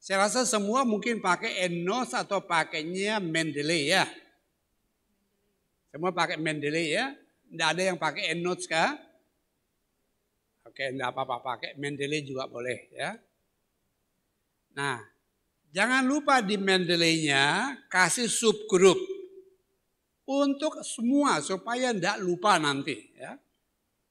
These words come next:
Nah, seperti ini subgroup itu. Saya pakai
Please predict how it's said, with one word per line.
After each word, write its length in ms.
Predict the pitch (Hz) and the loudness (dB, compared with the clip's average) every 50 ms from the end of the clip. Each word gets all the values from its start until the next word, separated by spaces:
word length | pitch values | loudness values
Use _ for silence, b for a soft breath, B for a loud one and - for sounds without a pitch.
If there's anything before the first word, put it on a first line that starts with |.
| _ _ _ _ _ _ _ _ _ _ _ _ _ _ _ _ _ _ _ _ _ _ _ - | _ _ _ _ _ _ _ _ _ _ _ _ _ _ _ _ _ _ _ _ _ _ _ -10
Nah, 240 | 131 131 123 120 120 | -6 -6 -6 -6 -8
seperti 400 | - 123 123 156 147 - 165 170 | -12 -10 -10 -8 -10 -8 -8 -6
ini 160 | 170 170 160 | -4 -4 -4
subgroup 480 | - 165 143 120 127 127 135 127 131 - - | -4 -6 -8 -10 -10 -10 -8 -8 -8 -8 -10
itu. 160 | 117 110 - 107 - _ _ _ _ _ _ _ _ _ _ _ _ _ _ _ _ _ _ _ _ _ _ _ _ _ _ _ _ - | -12 -14 -14 -16 -18 _ _ _ _ _ _ _ _ _ _ _ _ _ _ _ _ _ _ _ _ _ _ _ _ _ _ _ _ -10
Saya 240 | 135 143 170 170 - | -8 -8 -8 -8 -8
pakai 640 | - 127 131 127 - 135 135 135 151 151 - _ | -8 -8 -8 -8 -8 -8 -8 -8 -8 -12 -18 _